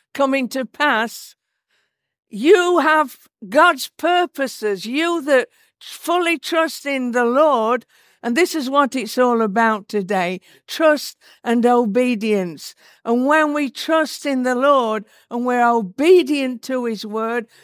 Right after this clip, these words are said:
there is absolutely nothing that can stop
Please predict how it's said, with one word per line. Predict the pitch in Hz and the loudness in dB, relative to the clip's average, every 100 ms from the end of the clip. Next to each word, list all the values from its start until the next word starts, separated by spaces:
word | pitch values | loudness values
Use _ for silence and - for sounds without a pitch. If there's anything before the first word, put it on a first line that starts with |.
| _ - | _ -2
there | 262 269 269 | 2 2 2
is | 254 269 294 | -2 -2 0
absolutely | 294 254 - 277 277 277 262 240 247 | 0 0 -4 -4 -2 -4 -4 -6 -4
nothing | 240 254 320 320 - 247 233 240 _ _ | -4 0 0 0 -4 -6 -6 -10 _ _
that | - 262 - | -4 -2 -2
can | 277 254 247 | -2 -2 -4
stop | - - 339 320 233 | -12 -6 0 0 -2